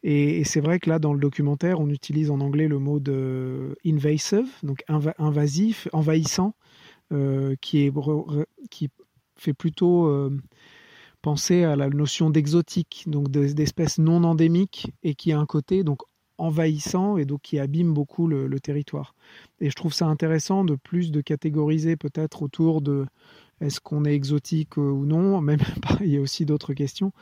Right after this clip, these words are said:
Mais en tout cas, ce côté, euh, envahissant, alors que nous, en France, on a tendance à catégoriser avec le, le côté nuisible, qui serait traduit par peste,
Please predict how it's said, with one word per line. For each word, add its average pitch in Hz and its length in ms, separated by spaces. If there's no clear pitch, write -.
Mais 151 80
en 147 60
tout 156 120
cas, 180 220
ce - 140
côté, 160 380
euh, 139 220
envahissant, 156 840
alors 151 240
que - 80
nous, 160 140
en 156 100
France, - 260
on 147 80
a 143 80
tendance 147 320
à 139 60
catégoriser 139 800
avec 143 340
le, 143 240
le 147 140
côté 147 260
nuisible, 151 520
qui 160 120
serait 143 220
traduit 151 320
par 135 200
peste, - 540